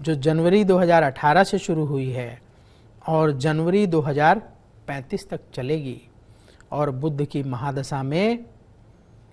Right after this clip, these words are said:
शुक्र की अंतर्दशा चल रही है, जो जून दो हज़ार इक्कीस से शुरू हुई है और ये अप्रैल दो हज़ार चौबीस तक चलेगी।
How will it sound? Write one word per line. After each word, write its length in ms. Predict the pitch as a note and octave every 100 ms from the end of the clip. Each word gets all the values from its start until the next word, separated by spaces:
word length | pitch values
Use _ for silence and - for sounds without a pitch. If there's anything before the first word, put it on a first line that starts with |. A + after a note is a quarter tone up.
| - _ -
शुक्र 420 | - - C4 B3+ G#3+
की 180 | G#3
अंतर्दशा 600 | E3+ D#3 D#3+ D3 C#3 D#3
चल 180 | C#3 C3+
रही 280 | B2+ C3+ B2
है, 280 | A#2+ A2+ - - - - -
जो 500 | B2 F3 D#3+ G#3 - - - _ - - - - - - - - -
जून 400 | C3+ D3+ G#3+ A3+
दो 120 | G3 D#3+
हज़ार 520 | E3 D#3+ D#3 B2 - - - _ _ -
इक्कीस 440 | - - A#3+ -
से 100 | F3+
शुरू 300 | - D3+ C#3+
हुई 240 | C3+ B2+
है 280 | B2 A#2 A2 _ _ - - C#3
और 200 | D3 C#3+
ये 420 | D3 E3+ F3+ - - - - - -
अप्रैल 500 | E3 - F#3 F#3 G3
दो 120 | D#3+
हज़ार 300 | D3+ C#3+ C#3
चौबीस 480 | C#3 D3 B2+ C3 -
तक 120 | - - -
चलेगी। 680 | - - - - - -